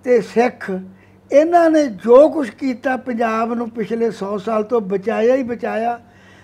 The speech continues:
ਤੇ ਉਹ ਵੀ ਕੋਈ ਜ਼ੁਲਮ ਨਹੀਂ, ਜੇ ਜ਼ਖਮ ਕਰਕੇ ਉਹਦੇ ਉੱਤੇ ਨੂਣ ਦੀ ਚੂੰਡੀ ਨਹੀਂ,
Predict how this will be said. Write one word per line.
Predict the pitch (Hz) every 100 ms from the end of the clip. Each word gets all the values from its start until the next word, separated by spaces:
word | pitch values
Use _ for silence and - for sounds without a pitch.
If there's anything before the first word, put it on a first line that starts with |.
| _
ਤੇ | - 285 - _ _ -
ਉਹ | 311 370 392
ਵੀ | 381
ਕੋਈ | 320 311 277 285 294 285 262 _ _ _ - 185 165
ਜ਼ੁਲਮ | 190 226 254 262
ਨਹੀਂ, | 254 269 277 247 _ _ _
ਜੇ | 170 208 254
ਜ਼ਖਮ | 208 160 190 185 254 254 -
ਕਰਕੇ | 254 254 - 311
ਉਹਦੇ | 320 311
ਉੱਤੇ | 302 - 285
ਨੂਣ | 254 240 240 247
ਦੀ | 247 262
ਚੂੰਡੀ | 185 277 311 294 277
ਨਹੀਂ, | 285 277